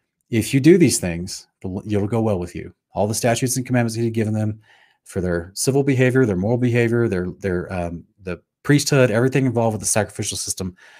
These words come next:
for them to make a meal before the Father and enjoy the feast days and the Sabbaths.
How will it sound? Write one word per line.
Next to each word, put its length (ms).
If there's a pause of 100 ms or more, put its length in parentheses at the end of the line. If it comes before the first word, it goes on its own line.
(160)
for 100
them 200
to 80
make 220
a 40
meal 160
before 220
the 40
Father 360
and 100
enjoy 240
the 80
feast 280
days 200
and 60
the 40
Sabbaths. 560